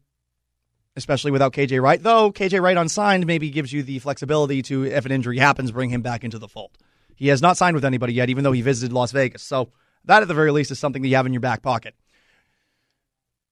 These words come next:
Duane Brown is somebody that needs to be back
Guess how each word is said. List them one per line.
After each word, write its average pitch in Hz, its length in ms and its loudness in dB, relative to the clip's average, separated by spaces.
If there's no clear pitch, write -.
Duane 240 200 4
Brown 202 200 4
is 175 100 0
somebody 139 500 0
that 156 140 -4
needs 143 200 -2
to 135 60 -4
be 131 80 0
back 117 320 -6